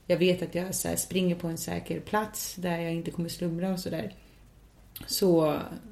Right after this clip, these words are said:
så kan jag släppa taget om det och typ observera andra saker, liksom. Eh, och då kanske jag tappar lite så här, eh, fokus. Men annars så måste jag ju liksom koncentrera mig.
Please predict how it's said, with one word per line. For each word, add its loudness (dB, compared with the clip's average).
så 0
kan 6
jag 6
släppa -4
taget 0
om 0
det 0
och -2
typ -8
observera 0
andra 2
saker, -6
liksom. -8
Eh, 0
och 6
då 8
kanske 2
jag -2
tappar -2
lite -2
så -6
här, -4
eh, -6
fokus. 0
Men 4
annars 2
så 0
måste 2
jag 2
ju -4
liksom -8
koncentrera -4
mig. -8